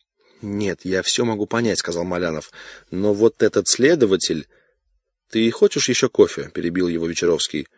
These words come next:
Малянов помотал головой, и Вечеровский поднялся. «Тогда пойдём ко мне», — сказал он. Они перешли в кабинет.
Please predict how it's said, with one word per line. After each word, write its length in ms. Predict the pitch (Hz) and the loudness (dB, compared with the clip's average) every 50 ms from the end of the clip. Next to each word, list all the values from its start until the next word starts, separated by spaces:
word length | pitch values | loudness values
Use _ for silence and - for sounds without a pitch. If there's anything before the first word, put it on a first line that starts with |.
| _ _ _ _ _ _ _ _ _ _ _ - | _ _ _ _ _ _ _ _ _ _ _ -12
Малянов 560 | 76 73 78 80 85 98 127 143 156 151 - | -8 -6 -6 -4 -4 -2 -2 -2 -2 -4 -6
помотал 460 | _ - 120 120 123 123 - 95 85 85 | _ -4 -2 -2 -2 -2 -2 -4 -4 -4
головой, 580 | 80 82 82 82 87 98 113 135 156 175 - - | -4 -4 -2 -2 0 2 2 2 2 0 -2 -4
и 100 | - 87 | -6 -8
Вечеровский 580 | 85 80 - 82 82 104 117 - - - 104 | -6 -6 -4 -2 0 0 0 0 -4 -8 -8
поднялся. 760 | - - 98 98 92 87 82 78 71 - - - - - - _ - - - - - - - - - - - - _ _ _ _ _ _ _ | -6 -4 -4 -4 -4 -4 -6 -6 -6 -8 -8 -8 -8 -12 -20 _ -20 -20 -20 -20 -20 -20 -20 -20 -20 -20 -20 -20 _ _ _ _ _ _ _
«Тогда 360 | - - - 80 87 131 151 | -10 -8 -6 -2 0 0 2
пойдём 340 | - 147 113 98 117 123 113 | 2 2 2 4 4 2 2
ко 140 | - 113 | 2 0
мне», — 260 | 92 87 82 80 76 - | 0 0 -2 -4 -4 -4
сказал 380 | - - 85 80 80 78 73 | -4 -4 -4 -4 -4 -2 -2
он. 120 | 69 65 - - - - - - - - - - - - - - - - _ - - - - - - - - - - - - - - - _ _ _ _ _ _ - | -4 -6 -8 -12 -16 -16 -16 -14 -14 -14 -14 -16 -16 -14 -16 -16 -16 -14 _ -16 -14 -14 -16 -20 -20 -20 -20 -20 -20 -20 -20 -20 -20 -20 _ _ _ _ _ _ -4
Они 220 | - 123 151 160 | -2 -2 0 0
перешли 340 | - - 104 98 - - 101 | 0 0 0 0 0 0 -2
в 60 | - | -2
кабинет. 500 | - 95 87 87 82 76 71 - - | -4 -6 -6 -4 -4 -6 -8 -10 -14